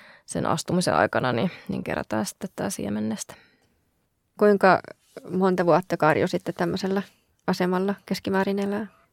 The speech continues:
Speaker 1: Mun käsityksen mukaan pari vuotta.
Speaker 2: Minkä takia vaan pari vuotta?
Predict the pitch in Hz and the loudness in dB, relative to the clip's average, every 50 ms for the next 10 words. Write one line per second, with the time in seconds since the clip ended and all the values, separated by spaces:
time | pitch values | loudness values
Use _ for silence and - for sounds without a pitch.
0 | _ - 185 160 - 185 165 170 - - - - 208 175 156 - 156 180 - 160 | _ -4 -2 -2 0 -2 -2 -4 -4 -6 -4 -2 0 0 0 0 -2 -2 -2 -4
1 | 160 190 196 202 202 - - - - - - _ _ _ _ _ _ _ _ _ | -4 -4 -6 -6 -8 -10 -10 -16 -18 -18 -20 _ _ _ _ _ _ _ _ _
2 | _ - 202 196 185 180 170 175 180 - - 180 - - 190 202 - - - - | _ 0 2 2 2 2 2 0 -2 -6 -6 -6 -6 -6 -8 -8 -8 -10 -10 -10
3 | 233 240 208 202 - _ - | -10 -10 -12 -12 -14 _ -20